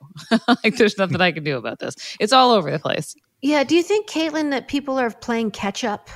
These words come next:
Speaker 2: with stuff that they haven't been doing? Do, do you feel like, like with your friends, that there's this urgency to, like, "Oh, I gotta make up for all the stuff I didn't do"? And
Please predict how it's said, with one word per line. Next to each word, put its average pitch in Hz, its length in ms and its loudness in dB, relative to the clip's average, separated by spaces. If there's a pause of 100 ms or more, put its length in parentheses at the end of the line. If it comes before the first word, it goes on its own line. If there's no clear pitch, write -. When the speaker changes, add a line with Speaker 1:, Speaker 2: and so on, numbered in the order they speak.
(280)
Speaker 2:
with 208 380 0 (640)
stuff 214 440 0
that 196 160 -6
they 196 120 0
haven't 196 460 -2
been 214 180 -2
doing? 214 380 0
Do, 208 180 -4
do - 140 -8
you 233 80 0
feel 277 240 -4
like, 254 300 -2
like 196 200 -2
with 196 160 0
your 190 160 -2
friends, 196 460 -4
that 208 120 -8
there's 190 220 -4
this 190 240 -4
urgency 196 560 -4
to, 185 80 -4
like, 185 340 -8
"Oh, 254 180 -2
I 240 100 -2
gotta 214 260 -2
make 208 240 -2
up 208 240 -2
for 202 300 0 (420)
all 196 180 0
the 196 80 -2
stuff 208 300 -4
I 208 80 -4
didn't 202 240 -2
do"? 208 320 0
And 185 280 -4